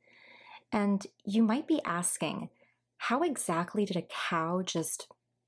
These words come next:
fall through their roof and fall into their home?" Well, apparently the cow was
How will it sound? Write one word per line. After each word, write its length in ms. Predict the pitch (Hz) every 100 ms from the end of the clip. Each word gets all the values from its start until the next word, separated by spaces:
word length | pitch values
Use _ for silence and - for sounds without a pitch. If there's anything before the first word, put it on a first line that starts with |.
| -
fall 240 | 165 151 170
through 280 | - 170
their 160 | 156 151
roof 520 | 143 156 147 - - -
and 380 | 170 156 156 147 - - _
fall 420 | - - 175 180
into 340 | 185 180 - 185
their 140 | 160
home?" 560 | 160 175 180 - 180 175 _ _ _ - -
Well, 380 | 220 254 170 160
apparently 540 | - - 240 285 277
the 100 | 247
cow 540 | 196 - - 170 175 185
was 420 | 180 175 170 160